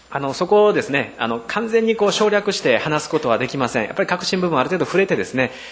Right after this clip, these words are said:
えー、説明せざるを得ませんので、えー、若干その、あの、触れる部分はありますけども、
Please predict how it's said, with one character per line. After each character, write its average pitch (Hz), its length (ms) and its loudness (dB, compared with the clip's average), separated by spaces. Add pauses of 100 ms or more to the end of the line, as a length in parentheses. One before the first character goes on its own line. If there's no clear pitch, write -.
(140)
え 117 160 4
ー、 117 40 -4
説 131 220 -10
明 135 80 -2
せ 127 60 -6
ざ 135 100 2
る 117 60 2
を - 20 2
得 127 60 0
ま 127 80 2
せ 131 120 0
ん 123 40 0
の 113 100 0
で、 113 220 0 (260)
え 123 120 0
ー、 185 100 -2
若 208 160 -2
干 233 280 2
そ - 120 -4
の、 208 300 2
あ 165 100 2
の、 151 280 2 (220)
触 - 140 0
れ 151 80 6
る 151 80 2
部 165 100 2
分 147 80 0
は 120 80 4
あ 117 40 2
り 117 60 -2
ま 123 120 0
す - 80 -8
け 123 80 0
ど 113 100 0
も、 104 220 0